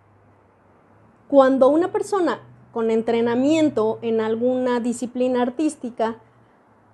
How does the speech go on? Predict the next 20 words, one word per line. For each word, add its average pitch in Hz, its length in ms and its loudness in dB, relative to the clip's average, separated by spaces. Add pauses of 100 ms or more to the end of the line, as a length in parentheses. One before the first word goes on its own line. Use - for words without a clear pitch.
(120)
eh, 220 420 4 (1160)
percibe 247 800 4
un 262 200 0
lugar 302 340 2
común, 302 480 2
pues 320 340 -4 (1500)
lo 294 180 -2
que 330 120 2
sentimos 330 800 2
es 302 480 -2 (880)
que 294 100 6
ahí 285 200 6
no 370 100 4
hay 392 100 4
trabajo, 320 680 2
que 254 80 -4
ahí 277 160 0
no 330 80 2
hay 370 100 2
formación. 262 960 0